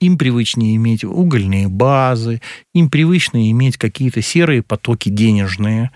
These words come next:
им привычно вот в-, поднимать вот эту пыль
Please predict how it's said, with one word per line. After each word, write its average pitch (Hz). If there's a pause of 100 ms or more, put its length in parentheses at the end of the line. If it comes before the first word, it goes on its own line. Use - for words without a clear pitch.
(140)
им 175
привычно 127
вот 101
в-, 101
поднимать 131
вот 110
эту 110 (100)
пыль 143